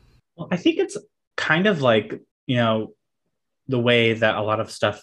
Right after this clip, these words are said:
that David Lynch has done has kind of lived on, is that a lot of it maybe was kind of a little novel for the time.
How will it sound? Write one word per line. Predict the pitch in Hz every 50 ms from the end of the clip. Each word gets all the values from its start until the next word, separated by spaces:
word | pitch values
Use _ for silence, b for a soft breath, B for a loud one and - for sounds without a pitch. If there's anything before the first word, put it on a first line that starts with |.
| _
that | - 101 95 90
David | - 110 101 101 101
Lynch | 131 165 196 -
has | - 95 -
done | - 95 92 95 95
has | 101 107 104 -
kind | - - 104 101
of | 98 95 98
lived | 101 98 95 - 101
on, | 98 98 98 104 107 104
is | 101 101 -
that | - 98 92 - -
a | 110
lot | 110 113 123 147
of | 147 143
it | 117 117 - - _ _ _ _ _ _ _ _ _ _ _ _ _ -
maybe | - 151 131 120 117 117 120 117
was | 113 113 113 -
kind | - - 123 117
of | 113 113 - - _ _ _ -
a | 110
little | 110 110 107 104
novel | 104 101 101 107 120 135 143 117 107
for | - 107
the | 98 95
time. | - - - 98 92 90 90 90 101 123 143 143 -